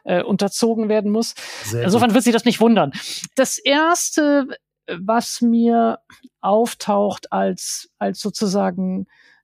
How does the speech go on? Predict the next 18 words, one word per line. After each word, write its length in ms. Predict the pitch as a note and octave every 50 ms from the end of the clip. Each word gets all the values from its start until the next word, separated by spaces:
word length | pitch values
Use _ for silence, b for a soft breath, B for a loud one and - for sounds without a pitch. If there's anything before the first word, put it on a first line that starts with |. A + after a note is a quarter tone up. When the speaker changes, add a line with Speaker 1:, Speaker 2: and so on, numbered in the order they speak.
| b _
Speaker 1:
Unbehagen 880 | - G#3+ A3+ A#3 G3+ F#3+ E3+ D3 F3+ E3 E3+ E3+ E3 E3+ E3 E3+ E3+ F3+
oder 320 | F#3 E3+ D3+ F3 E3+ -
als, 360 | - E3+ E3 E3 - - - -
als, 360 | - G3 F#3 - - - - _
als 360 | - - - - - - - F#3
Widerspruch, 1200 | G3 G3+ A3 G3 A3+ G3 F3+ - - - - - - - D3 D3+ D#3 D3+ - - - - - - - -
ist, 480 | - A#3+ A#3 - - - - - - B B B B B B B
dass 260 | - G#3+ A3 - -
wir 160 | B3+ B3 A#3
in 100 | A#3 A#3
einer 280 | A3+ G#3+ A3 A3 A3 G#3+ G#3+ - _ _ _ _ _ _ _ _ -
Gesellschaft 500 | G#3 G3 - G#3+ A3+ A3+ - A3+ - -
leben, 220 | G#3+ G#3+ G#3+ G#3
in 160 | G#3 G3 F#3
der 300 | E3+ G3+ G3 - - -
Eigentum 1080 | - F3 F#3 G3+ G3+ A#3 A#3+ A#3 A#3 A#3 - - - B3 A#3 A#3+ A#3+ B3+ C4 D4 D#4+ D4+ _ _ _ _ _ _ _ _ _ _ _ _ _ _ _ _ _ _ _ _
anerkannt 720 | - - F#3+ G3+ G3 F#3+ F3+ - G3+ G#3 A3+ B3+ C#4 C4+ -
und 600 | - - F3 F3+ F3 F3 F3 - - - - -